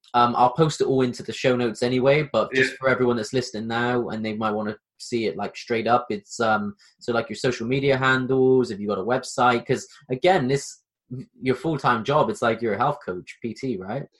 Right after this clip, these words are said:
Speaker 2: Yeah, yeah, yeah. Movement coach, uh,
Speaker 1: Yeah.
Speaker 2: yoga instructor, yeah.
Speaker 1: Yeah, so again, if you just, uh,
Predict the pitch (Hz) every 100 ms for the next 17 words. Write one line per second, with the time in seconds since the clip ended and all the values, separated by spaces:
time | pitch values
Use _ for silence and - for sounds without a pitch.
0 | - 131 139 135 135 131 131 123 127 135
1 | - 135 131 139 131 131 - - - 120
2 | 113 113 123 135 127 120 - 131 127 127
3 | 117 113 107 - - _ - 165 123 -
4 | 131 123 143 139 117 113 - 151 147 139
5 | 151 135 127